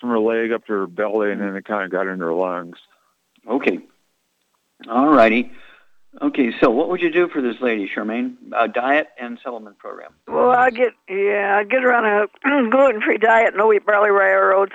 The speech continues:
Speaker 3: no fried foods, no burnt animal fat, and no oils of any kind. And then for her issues, I'd get her on a healthy brain and heart pack, and I'd get her on the Ultimate Daily Classic. And I'd also get her on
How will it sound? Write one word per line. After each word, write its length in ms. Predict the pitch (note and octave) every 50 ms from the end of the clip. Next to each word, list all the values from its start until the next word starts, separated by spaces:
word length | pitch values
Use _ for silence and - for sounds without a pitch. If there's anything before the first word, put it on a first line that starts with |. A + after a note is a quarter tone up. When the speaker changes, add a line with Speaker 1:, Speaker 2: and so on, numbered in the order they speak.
| -
Speaker 3:
no 160 | F3+ F#3+ G3 G3
fried 320 | - - G#3+ G#3 A3 G#3
foods, 320 | - - C4+ C#4 C#4 C4 A#3+ A3
no 220 | A3+ A3 G#3 G3+
burnt 340 | F#3+ _ - G3 F#3+ F#3 -
animal 400 | - F#3+ G3+ G#3 G#3 G3+ G3+ G3 F#3+ -
fat, 320 | G#3 F3+ F3+ F3+ F3+ D#3+ - _ -
and 260 | E3 F3+ F3 E3+ F3
no 240 | F#3 F#3 F3+ D#3 A#2+
oils 320 | E3+ G3+ G#3 G#3+ G#3+ G3+
of 140 | G3+ F#3+ F3+
any 120 | F#3 F#3 F3+
kind. 440 | - - F#3+ F#3+ F#3+ F#3+ F#3 F3+ _ - - - - - - - _ -
And 180 | G3 G#3 A3 A#3+
then 320 | B3 B3 A#3+ A#3+ A#3+ A#3
for 240 | - - G#3 G#3 G3+
her 220 | C4 A#3 A3+ G3+
issues, 420 | D#3 F#3+ A#3 A#3 - A#3 A3+ A3 G3+
I'd 220 | A3+ G3+ G3 F#3+
get 140 | F#3 G#3 G3
her 100 | G3 G3
on 160 | F#3 F3+ F3+ F3+
a 80 | F#3
healthy 460 | G3 G#3+ G3 G#3 G3+ _ G3 F#3+ F#3+ F#3+ F#3+ _ _
brain 380 | F#3 F#3 F#3+ F#3+ F#3+ F#3 F#3
and 120 | E3+ C#3+ D#3+
heart 320 | F#3 G#3 G#3 G#3 G#3+ G#3 _
pack, 280 | G#3 G3+ G3+ G3+ G3 -
and 80 | F#3+
I'd 200 | E3+ E3+ E3 D#3+ E3 _ _
get 140 | G3+ F#3 - _ _ _
her 220 | F#3+ F#3+ F#3 F3+
on 140 | F3+ F3 F3
the 120 | E3+ D#3+
Ultimate 400 | E3 F#3 G3 - _ F#3+ F3 -
Daily 380 | - F#3 G2 - F3+ F3 F3 - -
Classic. 840 | - - - F#3 F3+ F3+ G3+ G3+ _ - A#3 B3+ - C#4 _ - - _ _ _ _ _ _ _ _ _ _ _ _ _ _ _ _
And 140 | - G3 G3+
I'd 180 | G3+ G3 G3 G3+
also 360 | A3 B3+ C#4+ - - B3+ A#3
get 180 | A#3 A3+ A3+
her 160 | G#3+ G#3+ G#3+ G#3
on 240 | G3+ G3+ G3 G3+